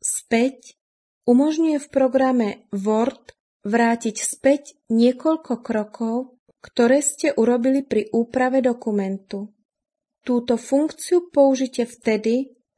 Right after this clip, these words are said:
ak ste pri úprave urobili chyby, ktorých náprava by bola zdĺhavejšia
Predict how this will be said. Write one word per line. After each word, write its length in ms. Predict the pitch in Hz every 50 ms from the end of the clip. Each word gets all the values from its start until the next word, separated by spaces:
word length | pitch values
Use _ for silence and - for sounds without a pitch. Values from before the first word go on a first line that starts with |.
| _ _ _
ak 160 | - 220 226 226
ste 240 | - - - 254 240
pri 280 | 247 - 247 - - -
úprave 480 | 277 285 277 - 302 294 277 269 254 -
urobili 520 | 240 233 233 226 214 208 220 214 208 202
chyby, 640 | 208 - - - 220 202 190 214 226 254 302 - _ _ _ _ _ _ _ _ _ _ _
ktorých 480 | - - - 247 233 233 233 220 233
náprava 560 | 226 220 226 240 233 - 311 311 302 311 311 269
by 80 | 302
bola 320 | 262 240 262 254 233 214 202
zdĺhavejšia 1120 | 202 202 220 220 233 233 247 240 233 247 247 247 233 - - - 262 254 254 262 262 _